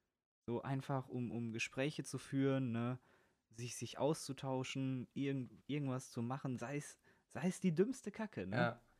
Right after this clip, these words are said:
Speaker 1: Und
Speaker 2: Einfach
Speaker 1: wenn ich,
Speaker 2: Gesellschaft.
Speaker 1: wenn ich, äh, hundert Nägel in eine Wand haue mit irgendwem, so, das ist einfach irgendwas, so, weil
Speaker 2: <laughs>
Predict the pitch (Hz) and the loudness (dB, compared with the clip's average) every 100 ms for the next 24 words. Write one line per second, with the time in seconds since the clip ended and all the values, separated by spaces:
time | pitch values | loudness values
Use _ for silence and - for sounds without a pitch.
0 | _ _ _ _ _ _ _ - 139 120 | _ _ _ _ _ _ _ 0 2 2
1 | 127 165 214 - 123 120 185 - - 165 | 2 4 6 4 4 2 2 0 -6 0
2 | 151 151 151 190 175 175 196 185 113 110 | 2 2 4 4 4 4 4 2 2 0
3 | 104 98 101 95 95 92 92 95 92 92 | 0 0 2 2 0 -2 0 0 0 0
4 | 98 98 104 147 - 214 226 - 180 - | 0 0 -2 -2 -4 0 2 2 0 -2
5 | _ _ _ _ _ _ _ 208 220 175 | _ _ _ _ _ _ _ 0 2 2
6 | 147 160 - - 123 _ 117 117 117 117 | 2 0 -2 -14 -18 _ -2 2 2 2
7 | 113 - | 0 -4